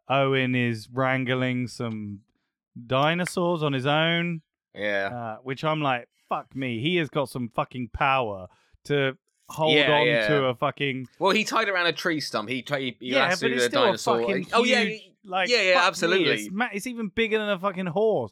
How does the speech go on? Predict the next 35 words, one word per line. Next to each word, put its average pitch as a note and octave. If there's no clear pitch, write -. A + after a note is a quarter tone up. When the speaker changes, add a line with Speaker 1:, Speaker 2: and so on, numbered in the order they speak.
Speaker 1:
And A#2+
then -
he -
Speaker 2:
Yeah. -
Speaker 1:
manages G3
to F3
just E3+
bring E3+
it E3
along E3+
like C3+
he's C#3
tamed E3
it. F#2+
But A#2+
Speaker 2:
Yeah, C#3+
I, C3+
like, C3
there's D#3+
one, E3+
uh, C3
there's B2
so C#3+
many, B2+
I B2+
don't E3+
know D#3
if C#3
he C#3
did C3
at A#2
this G#2+
point, G2+
but, G2
like, G2